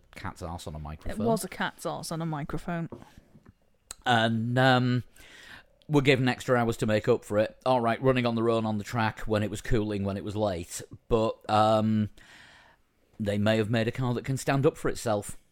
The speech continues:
Speaker 1: as I said, as I said earlier. I think that ta-,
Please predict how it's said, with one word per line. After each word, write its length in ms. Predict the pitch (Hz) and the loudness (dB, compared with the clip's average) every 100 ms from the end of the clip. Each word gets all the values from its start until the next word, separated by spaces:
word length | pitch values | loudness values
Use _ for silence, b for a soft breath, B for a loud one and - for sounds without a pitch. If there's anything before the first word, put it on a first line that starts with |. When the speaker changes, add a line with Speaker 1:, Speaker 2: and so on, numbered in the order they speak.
| _ _ _ _ | _ _ _ _
Speaker 1:
as 100 | 107 | -6
I 60 | 107 | -4
said, 240 | 143 110 - _ | -2 -4 -6 _
as 140 | 95 113 | -8 -8
I 40 | |
said 200 | 120 131 | -4 -2
earlier. 340 | 131 180 170 139 - - _ _ _ _ - | -2 -2 -6 -10 -14 -20 _ _ _ _ -2
I 60 | |
think 160 | - 208 | -2 0
that 140 | 127 | -2
ta-, 220 | - - | -2 -6